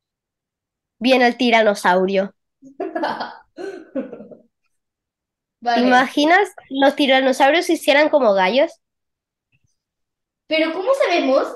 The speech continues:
Speaker 2: ¿Cómo sabemos que tienen esa forma? Esa forma, en realidad, puede ser que los fósiles no descubiertos, que son de plástico,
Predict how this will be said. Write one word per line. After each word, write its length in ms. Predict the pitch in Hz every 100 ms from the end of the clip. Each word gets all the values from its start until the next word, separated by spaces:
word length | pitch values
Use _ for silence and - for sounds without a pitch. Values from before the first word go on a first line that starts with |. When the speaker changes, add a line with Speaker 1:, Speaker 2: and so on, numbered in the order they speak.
| - _ _
Speaker 2:
¿Cómo 180 | - 370
sabemos 400 | 523 440 381 427
que 100 | 403
tienen 420 | 330 339 359 370 -
esa 380 | 339 349 392 -
forma? 560 | 339 339 285 233 185 - _ _ _
Esa 340 | 320 330 392
forma, 540 | 277 320 311 240 180 -
en 220 | 294 285 269
realidad, 460 | 285 262 294 330 - - _ _ _
puede 360 | 277 339 359
ser 380 | 370 370 359 392
que 140 | 370 311
los 100 | -
fósiles 500 | 339 330 349 277 262
no 140 | 302
descubiertos, 680 | 370 403 330 311 311 277 247
que 100 | 220
son 200 | 226 339
de 120 | 349 349
plástico, 720 | 349 339 302 285 285 339 -